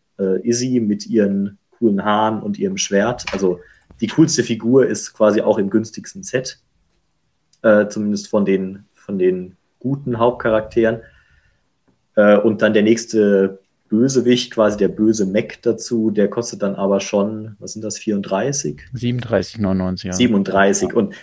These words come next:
Speaker 1: also der hätte zumindest, der ist ein bisschen größer als, als zum Beispiel der Sieblob-Roboter, aber der hätte für mich in dieses zwanzig-Euro-Segment gehört.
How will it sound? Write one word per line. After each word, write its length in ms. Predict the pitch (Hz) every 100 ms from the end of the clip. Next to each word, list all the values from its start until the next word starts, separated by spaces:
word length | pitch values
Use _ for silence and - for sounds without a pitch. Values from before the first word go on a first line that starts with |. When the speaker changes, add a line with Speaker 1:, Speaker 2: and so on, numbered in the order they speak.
| - _ _ _ -
Speaker 1:
also 180 | 104 104
der 200 | 117 117
hätte 220 | 131 113
zumindest, 400 | - 123 120 -
der 100 | 110
ist 160 | 147
ein 60 | 147
bisschen 260 | 139 - 113
größer 500 | 107 110 143 131 117
als, 340 | 113 - -
als 260 | - 104 -
zum 100 | 110
Beispiel 240 | 107 107
der 100 | 101
Sieblob-Roboter, 880 | 98 123 127 113 117 113 113 113 110
aber 180 | 101 98
der 120 | 95
hätte 240 | 104 120
für 180 | 104 107
mich 480 | 98 104 104 - - _ _ _ _ -
in 120 | 98
dieses 260 | 101 95
zwanzig-Euro-Segment 1040 | - 98 95 98 98 120 117 117 117 120 -
gehört. 540 | 120 120 135 143 -